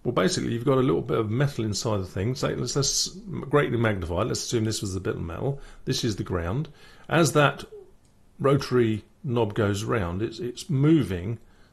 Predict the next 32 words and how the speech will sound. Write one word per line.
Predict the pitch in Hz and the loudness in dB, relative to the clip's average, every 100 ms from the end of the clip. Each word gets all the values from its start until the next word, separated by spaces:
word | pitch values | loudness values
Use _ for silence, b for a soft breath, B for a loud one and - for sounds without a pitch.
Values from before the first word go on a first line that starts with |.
| b | b
this | 131 98 104 113 - | -8 0 2 2 0
via | 113 98 85 | 0 0 -2
cam | - - 110 110 107 | -6 -4 0 2 0
or | 92 | -2
something | - 107 92 | -4 -6 -6
like | 92 | -6
that | 92 110 - | -4 -6 -6
up | 123 - | -8 -6
and | 117 | -2
down. | 175 180 82 85 - _ b b b b b | 0 0 -2 -8 -16 _ b b b b b
Well, | 143 | -2
you | 170 208 | 0 4
move | 180 151 | 4 4
it | 143 | 0
fast | 156 170 139 117 | 0 2 2 0
enough, | - - - | -4 -6 -4
and | |
what's | 139 - | -4 -2
gonna | 127 | -2
happen? | 113 127 101 | -2 -2 -2
It | 98 | -4
will | - | -6
start | - 170 185 - | -2 0 0 0
coming | - 151 139 127 | -2 2 2 2
down, | 135 90 82 143 - b b b b b b b b b - | 0 0 -2 -4 -6 b b b b b b b b b -4
but | 123 | 2
before | 143 - 175 196 | 2 6 8 8
it | - | 8
can | 147 | 2
actually | 139 - 123 | 2 2 2
make | 135 143 143 | 4 2 0
contact | 165 165 - 101 - - - | 2 2 2 -2 -2 -4 -12